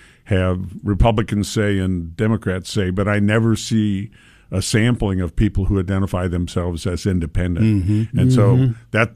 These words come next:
Speaker 1: you know, the election's gonna go the way the independent thinkers go. And, you know, what are they thinking? I don't know what they're thinking. I know what Reds are thinking. I know what Blues are thinking,
Speaker 2: Mm-hmm.
Speaker 1: but I don't know what independents are thinking.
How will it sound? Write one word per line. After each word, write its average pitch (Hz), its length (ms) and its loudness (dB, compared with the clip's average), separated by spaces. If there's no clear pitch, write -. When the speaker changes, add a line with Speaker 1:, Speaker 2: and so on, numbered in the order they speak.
Speaker 1:
you 107 120 -4
know, 92 220 -4
the 98 140 -2
election's 120 460 0
gonna 107 220 0
go 101 320 0
the 90 100 -2
way 98 240 0
the 92 180 -2
independent 101 580 0
thinkers 104 640 -2
go. 101 500 2
And, 90 280 0
you 90 100 -2
know, 98 80 2
what 110 160 4
are 131 80 6
they 110 160 4
thinking? 98 640 0
I 98 140 -4
don't 95 160 0
know 95 140 0
what 92 180 -4
they're 92 160 -6
thinking. 92 480 -8
I 98 80 2
know 101 100 2
what 95 240 0
Reds 104 340 2
are 101 100 2
thinking. 104 420 0
I 90 80 -2
know 92 140 0
what 87 180 -4
Blues 104 340 2
are 92 120 -4
thinking, 104 340 0
Speaker 2:
Mm-hmm. 104 140 2
Speaker 1:
but 104 40 2
I 92 100 -2
don't 90 180 -4
know 95 80 -4
what 90 180 -4
independents 87 680 -4
are 92 140 -6
thinking. 95 420 -8